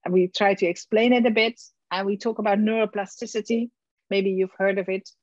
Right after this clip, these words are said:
It's all the wiring going on in your brain and how food, sleep, um,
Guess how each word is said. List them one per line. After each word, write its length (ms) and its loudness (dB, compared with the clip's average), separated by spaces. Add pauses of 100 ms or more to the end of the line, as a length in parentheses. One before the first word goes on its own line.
(520)
It's 460 -4 (120)
all 260 6
the 300 4 (160)
wiring 720 2 (140)
going 280 -6
on 180 -6
in 140 -10
your 160 -2
brain 680 0 (760)
and 160 0
how 800 2 (400)
food, 580 2 (800)
sleep, 680 -2 (1700)
um, 800 -12